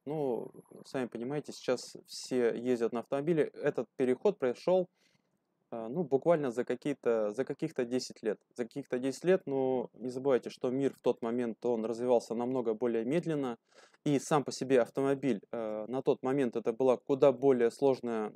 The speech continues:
куда более сложное устройство, чем, а, соответственно, э, здание, а, где представлены достаточно простые вещи, а, кото-, э, ветроэлектростанции, они ещё работали до нашей эры в Древнем Египте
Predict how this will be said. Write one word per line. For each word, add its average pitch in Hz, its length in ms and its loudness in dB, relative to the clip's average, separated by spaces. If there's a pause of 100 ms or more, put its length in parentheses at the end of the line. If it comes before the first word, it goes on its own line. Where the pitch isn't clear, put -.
(300)
куда 135 200 4
более 123 260 4
сложное 123 360 4
устройство, 127 440 2
чем, 113 320 -2 (520)
а, 110 520 -8
соответственно, 113 840 -4
э, - 440 -14
здание, 147 460 -2 (280)
а, 110 260 -8
где 123 440 0
представлены 123 540 -2
достаточно 120 520 -4
простые 127 420 -2
вещи, 151 420 -4 (420)
а, 107 360 -12
кото-, 113 840 -4
э, 117 80 -12
ветроэлектростанции, 135 800 -2
они 131 160 -4
ещё 123 220 -4
работали 120 440 -2
до 110 600 -2
нашей 123 300 -4
эры 139 260 0
в 113 60 -10
Древнем 117 400 -2
Египте 127 420 -6